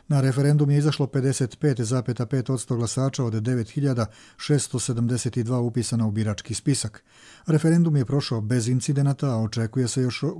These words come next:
pedeset glasova putem, e, pošte koji ne mogu da promijene ishod referenduma, informiše Zorana Marković.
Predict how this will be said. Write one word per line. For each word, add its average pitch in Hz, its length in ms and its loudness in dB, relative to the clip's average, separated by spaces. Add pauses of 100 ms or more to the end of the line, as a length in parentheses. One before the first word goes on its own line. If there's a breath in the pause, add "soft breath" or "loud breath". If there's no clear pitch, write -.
pedeset 127 360 0
glasova 143 400 0 (440 loud breath)
putem, 185 320 2
e, 110 260 2 (200 loud breath)
pošte 147 340 0
koji 135 400 0
ne 139 180 2
mogu 107 300 0
da 101 180 -4
promijene 120 480 2
ishod 110 260 -4
referenduma, 113 560 0 (320 soft breath)
informiše 127 460 0
Zorana 110 340 0
Marković. 107 600 -4